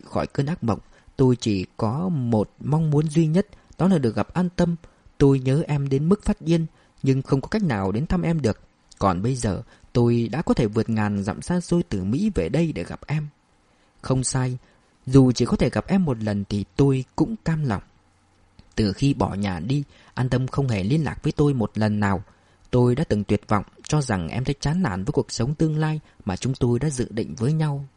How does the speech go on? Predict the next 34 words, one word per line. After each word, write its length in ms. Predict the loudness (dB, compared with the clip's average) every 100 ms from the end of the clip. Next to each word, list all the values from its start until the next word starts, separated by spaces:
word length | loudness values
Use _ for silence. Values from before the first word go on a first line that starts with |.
| -2
Nhưng 220 | 0 2
bây 140 | 0
giờ, 220 | 0 -2 -4 -10 -20 -20 -2
tôi 100 | 0
quyết 160 | 2 2
tâm 160 | 0 0
phải 140 | -4
tìm 320 | -2 -2 0
bằng 200 | 0 0
được 180 | -2 -2
em. 220 | 0 0 -2 _ _ _ _ _ 2
Tôi 420 | 4 4 2 -2 0
tin 220 | 0 0
rằng 240 | 0 -2 -4 -10 _ -6
sau 200 | -2 -2
khi 120 | -2
tìm 260 | -2 0
được 180 | -2 -4
em, 240 | -2 -2 -4 _ _
chúng 140 | -6 0
tôi 220 | 2 2
lại 180 | 0 -2
có 100 | -4
thể 140 | -2
bắt 180 | -4 -2
đầu 160 | -2
cuộc 180 | -2 -6
sống 300 | -4 -4 -2
bình 280 | 0 0 -2 -6 -4
đẳng 220 | -4 -4
hàng 320 | -6 -4 -2 -2
ngày, 180 | -2 -6 _ _
mong 240 | -8 -6 -4
đợi. 140 | -6